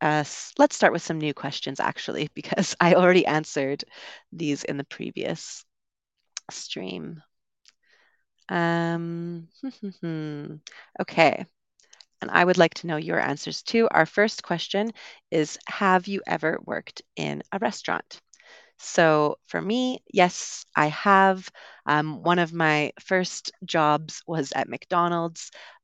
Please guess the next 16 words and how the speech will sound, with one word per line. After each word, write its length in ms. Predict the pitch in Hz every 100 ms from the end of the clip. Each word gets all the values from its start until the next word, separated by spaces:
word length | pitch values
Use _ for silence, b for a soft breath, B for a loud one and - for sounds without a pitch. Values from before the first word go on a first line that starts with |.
| _
Before 300 | 147 - 175
that, 180 | 175 -
I 80 | 151
was 220 | 147 135 -
actually 540 | - - 151 143 139 -
a 80 | 156
babysitter. 580 | 160 160 165 165 165 160
So 100 | 147
that 100 | -
was 120 | -
my 200 | - - - _ -
actually 640 | - - - 147 135 131 _ -
first, 320 | 151 - -
first 380 | - - - -
job. 360 | - 139 143 - _ B B B -
Um, 560 | 139 139 139 139 135